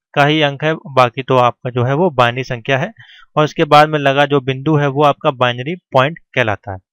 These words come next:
इसके पॉइंट की जो आगे जो वैल्यू, वैल्यू है वो बाइनरी पॉइंट आपका कहलाएगा, ठीक है। तो इस प्रकार से इसको रिप्रेजेंट करते हैं। एग्जांपल देखेंगे तो आपको और ज़्यादा ईजी समझ में आएगा।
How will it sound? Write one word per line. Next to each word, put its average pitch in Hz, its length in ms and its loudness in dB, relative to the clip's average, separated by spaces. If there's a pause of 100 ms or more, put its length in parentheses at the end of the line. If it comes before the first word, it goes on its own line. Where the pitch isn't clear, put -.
(160)
इसके - 180 -8
पॉइंट 131 280 -2
की 123 60 -12
जो 127 100 -2
आगे 123 180 -2
जो 131 140 -2
वैल्यू, 120 220 -2
वैल्यू 127 200 -2
है 147 60 2
वो 151 140 0
बाइनरी 123 420 -4 (500)
पॉइंट 139 280 2
आपका 127 260 -2
कहलाएगा, 104 420 -8
ठीक 151 280 -4
है। 202 60 0 (580)
तो 151 80 6
इस 139 80 2
प्रकार 139 300 2
से 131 60 -6
इसको 139 180 -2
रिप्रेजेंट 135 380 -2
करते 131 220 -4
हैं। 170 100 -10
एग्जांपल 143 440 -2
देखेंगे 151 280 -4
तो 143 100 -2
आपको 127 240 -2
और 131 200 2
ज़्यादा 127 180 -4
ईजी 123 260 -6
समझ 117 280 -8
में 98 60 -10
आएगा। 98 180 -14